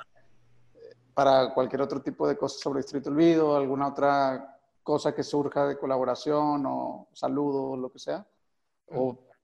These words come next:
Speaker 1: que estén interesados en mi trabajo fotográfico, pues
Speaker 2: Claro.
Speaker 1: es instagram punto com diagonal mil novecientos ochenta y uno Díaz. El número es, eh, es, es con número, mil novecientos ochenta y uno con números y Díaz con Z.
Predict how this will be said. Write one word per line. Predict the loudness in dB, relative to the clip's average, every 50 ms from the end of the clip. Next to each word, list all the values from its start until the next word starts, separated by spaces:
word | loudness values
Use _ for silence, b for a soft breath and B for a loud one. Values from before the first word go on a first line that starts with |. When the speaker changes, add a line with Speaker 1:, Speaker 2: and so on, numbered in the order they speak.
| _ _ _
Speaker 1:
que | -8
estén | -4 -2 -2 -2
interesados | 0 -2 0 0 2 2 2
en | 0 -4
mi | -4 -4
trabajo | -2 0 0 0 -2 -4
fotográfico, | -8 -6 -4 -2 0 0 0 0 -2 -6 -8 -8 -8
pues | -6 -6 -4
Speaker 2:
Claro. | -4 -4 -4 -4
Speaker 1:
es | -6 -10 -16 -20 -18 -16
instagram | -16 -16 -10 -2 0 0 2 2 2 2 0 -2 -8 -10 -16 -18 _ _ _ _ _ _ _ _ _ _ _ _ _ _ _
punto | -8 -6 -6 -4 -2
com | -2 -2 0 0
diagonal | 0 0 0 -2 -4 -4 -6 -10 -14 _
mil | -4 -2 0 0 0
novecientos | 0 0 -2 -2 -2 -4 -4 -4 -6 -8
ochenta | -8 -6 -4 -6 -4 -2 -2
y | -2 0
uno | -2 -2 -4 -6 -8 -10 -12 _ _ _ _
Díaz. | -4 -2 0 0 -2 -2 -6 -12 -18 -20 _ -20 _ _ _
El | -6 -4 -4 -4 -4
número | -4 -2 -2 0 0 0 0 0
es, | -2 -4 -8 -12 -16 _ -20 -20 -20 -20 _ -20 _ _
eh, | -6 -4 -4 -4 -4
es, | -6 -10 -12 -12 -12
es | -14 -14 -8
con | -6 -6 -4
número, | -2 -4 -4 -4 -6 -8 -10 -14 _ -20 _ -20 _ _ _
mil | -6 -2 -2
novecientos | -2 -2 -2 -4 -8 -8
ochenta | -6 -6 -4 -4 -2
y | -4
uno | -4 -4 -6 -8 -10 -14 -18 _
con | -8 -6 -4
números | -2 -2 -2 -4 -6 -8 -10 -16 -20 -20 -20 _ _ _ _ _
y | -10 -4
Díaz | -2 0 2 2 2 2 -2
con | -8 -10 -10
Z. | -10 -12 -14 -14 _ -20